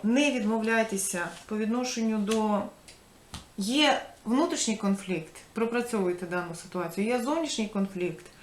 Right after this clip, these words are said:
потрібно бути мудрим по відношенню до ситуації. Вірно оцінюйте ситуацію.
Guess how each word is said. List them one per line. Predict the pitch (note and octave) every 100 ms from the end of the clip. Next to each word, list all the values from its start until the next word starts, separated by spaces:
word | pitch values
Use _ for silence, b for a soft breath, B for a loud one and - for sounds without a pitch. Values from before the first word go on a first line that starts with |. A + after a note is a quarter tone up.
| B B
потрібно | G#3+ C#4 C4+ A#3+
бути | A#3 A#3+
мудрим | A3+ A3 F#3+ F3+
по | F#3+
відношенню | F3 F3+ E3+ - E3+ E3
до | E3
ситуації. | E3 F3 D3+ D#3+ - - - - - B B
Вірно | F#3+ D4+ F4+ A#3+
оцінюйте | A3 - A#3+ G#3+ F#3+ F#3
ситуацію. | G3 G#3 G3 E3 - E3